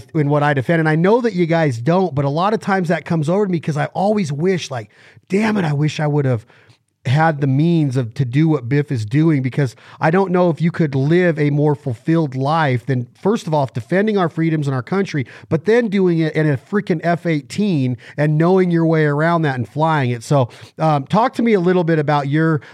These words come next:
lookout on the American public and how a fighter pilot views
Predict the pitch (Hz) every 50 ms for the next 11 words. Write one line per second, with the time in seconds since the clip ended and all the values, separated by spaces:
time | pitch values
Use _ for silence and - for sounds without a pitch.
0 | - - 143 165 170 170 170 160 147 147 143 139 139 143 143 143 147 143 139 135
1 | 127 139 143 135 123 131 139 147 156 160 147 - 147 131 - 110 135 135 135 127
2 | 123 117 113 113 - - - - - - - 147 143 127 120 135 165 180 196 202
3 | 208 208 202 208 - 156 147 - - 156 156 160 160 160 139 - 160 151 147 139
4 | 127 117 117 110 110 117 123 151 175 185 185 175 151 127 120 120 117 -